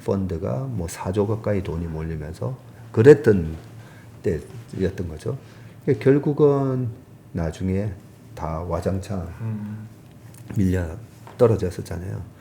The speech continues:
Speaker 1: 그래서 저는 원자재 가격 급등, 물가 급등, 그래서 금리 급등, 이것 때문에 내년도에 혹독한 경기 침체가 온다라고 얘기하시는데,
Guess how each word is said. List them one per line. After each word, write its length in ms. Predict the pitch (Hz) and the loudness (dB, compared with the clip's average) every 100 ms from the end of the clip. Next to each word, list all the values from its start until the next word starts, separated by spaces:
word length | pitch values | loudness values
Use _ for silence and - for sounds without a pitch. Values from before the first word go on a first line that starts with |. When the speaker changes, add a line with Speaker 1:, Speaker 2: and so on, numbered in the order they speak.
| - | -12
Speaker 1:
그래서 400 | - 143 147 131 | 4 6 8 4
저는 400 | - 98 107 85 92 - | 4 2 2 -2 -6 -2
원자재 600 | 98 135 185 190 160 151 | 6 8 10 8 8 6
가격 340 | 143 120 123 | 6 6 4
급등, 560 | 120 107 - 135 170 190 - - - - | 2 -2 4 4 4 0 -6 -20 -18 -10
물가 440 | 95 101 120 135 113 | 0 2 4 4 2
급등, 600 | 107 - 156 185 202 208 - - - | 0 0 2 2 2 -2 -14 -20 -2
그래서 560 | 107 123 127 185 208 - - - - | 4 6 6 2 2 -8 -20 -20 -10
금리 400 | - 123 123 117 - - | 0 4 4 2 0 -10
급등, 420 | - - 90 78 - - - - - | -12 -2 0 -2 -10 -20 -20 -8 2
이것 280 | 165 185 | 10 10
때문에 380 | 190 165 160 160 | 10 8 8 6
내년도에 800 | 101 92 110 127 123 135 147 135 | 6 4 4 4 4 4 2 -2
혹독한 460 | - - 156 151 123 | -10 -6 -2 -2 0
경기 320 | 113 113 113 | 0 0 0
침체가 560 | 113 110 104 107 101 92 | -2 -6 -2 0 0 -2
온다라고 720 | 98 117 113 113 101 95 85 | -2 -2 2 2 2 -2 -4
얘기하시는데, 720 | 92 101 90 101 80 92 90 | -4 -4 -6 -8 -8 -8 -8